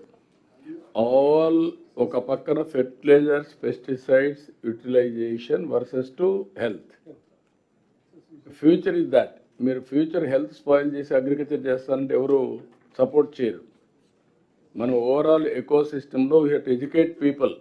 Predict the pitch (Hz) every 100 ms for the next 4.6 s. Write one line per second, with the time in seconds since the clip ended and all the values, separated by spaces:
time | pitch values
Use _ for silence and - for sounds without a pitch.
0 | - - 120 131 139 143 135 - 82 -
1 | _ _ _ - 117 135 143 147 147 147
2 | 143 127 107 87 - _ _ _ _ _
3 | _ _ _ _ _ _ _ _ _ _
4 | _ - - 127 151